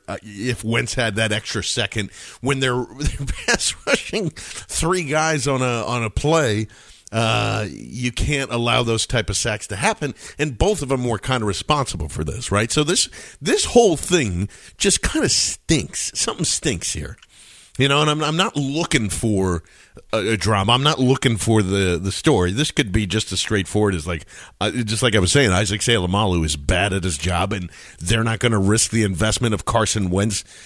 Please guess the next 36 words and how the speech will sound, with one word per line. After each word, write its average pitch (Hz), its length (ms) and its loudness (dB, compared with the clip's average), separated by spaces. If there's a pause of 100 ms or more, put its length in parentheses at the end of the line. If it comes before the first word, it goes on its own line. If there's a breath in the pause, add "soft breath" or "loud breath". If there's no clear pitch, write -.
(140 loud breath)
getting 113 280 0
hit, - 560 -2
uh, 101 400 2 (280)
that 95 200 2
many 110 220 0
times, 110 400 0 (240 loud breath)
which - 100 -6
also 156 340 2
harkens 139 400 0
back 143 240 0
to 147 140 0
all 151 80 4
the 135 120 -2
crap - 340 -2
that - 100 0
we've 139 120 0
been 123 100 0
talking 135 300 0
about 131 160 2
the 127 80 2
running 135 340 2
game 107 220 -2
for 92 160 -2
so 90 180 -4
long. 90 340 0 (340 loud breath)
Well, 135 280 0
you 117 160 0
know, 135 260 0
I, - 380 -6 (220)
<laughs> 107 260 -2
I 131 160 0
guess 139 320 0 (380 loud breath)
Chance 135 280 -2
Warmack's 127 460 0
strength 135 480 -2
is 117 400 0